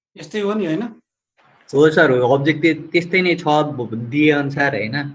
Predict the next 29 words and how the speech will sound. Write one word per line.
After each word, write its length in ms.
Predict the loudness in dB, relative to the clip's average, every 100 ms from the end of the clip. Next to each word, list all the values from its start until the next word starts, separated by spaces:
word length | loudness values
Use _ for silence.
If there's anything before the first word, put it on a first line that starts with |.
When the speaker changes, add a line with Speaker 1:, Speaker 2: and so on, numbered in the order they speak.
| -10
Speaker 2:
ह्याचिङ 320 | -6 -6 -4 -2
चाहिँ 160 | -4
किन 180 | -2 -4
गरिरहेको 600 | -2 -2 -2 -4 -4 -4
हामीले 280 | -6 -6 -8
त्यो 140 | -6 -4
बुझिनँ, 440 | -4 -4 -4 -4
अब 60 | 0
काटेकै 400 | 0 2 0 0
छैन 280 | 0 -2 -4
भने, 220 | -6 -10 _ _ _ _ _ -4
काटेरै 340 | -2 -2 -4
दिएको 260 | -2 -2 -2
छ। 140 | -6 -20 _ _ _ _ _ _ _ _ _ _ _ _ _ _ _ _ _ _ _ -20 -20 _ _ _ _ _ _ _ _ _ _ _ -16
Speaker 1:
क्व-, 140 | -16 -12
क्व-, 220 | -8 -8 -8 0
क्वेसन 360 | 0 4 4 4
क्वेसनमा 420 | 4 4 4 4
भर 240 | 4 2
पर्छ 260 | 2 2 2
त्यो, 220 | 0 0
होइन? 320 | 2 2 2 -2 _ _ 0
तर 220 | 2 2
के 160 | 4 6
हो 100 | 6
भने, 240 | 6 2
तिमीलाई 1500 | -2 _ _ _ _ _ -12 -10 -8 -8 -6 -6 -4 -2 0 0 -2 -8 -12 -20 -6
त्यो 120 | 0
अब्जेक्ट, 560 | 2 2 0 -2 -8 -10